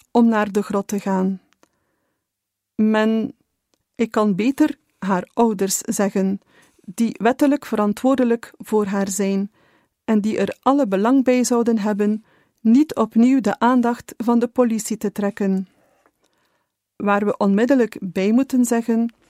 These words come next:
dat Jacomet die pseudo-bekentenis eerlijk zal weglaten als hij de minuut met al die doorhalingen in het net overschrijft na het vertrek van Bernadette.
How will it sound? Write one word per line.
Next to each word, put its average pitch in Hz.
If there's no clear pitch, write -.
dat 226
Jacomet 214
die 208
pseudo-bekentenis 240
eerlijk 254
zal 233
weglaten 214
als 226
hij 208
de 208
minuut 214
met 214
al 262
die 214
doorhalingen 233
in 240
het 226
net 247
overschrijft 202
na 226
het 262
vertrek 214
van 240
Bernadette. 202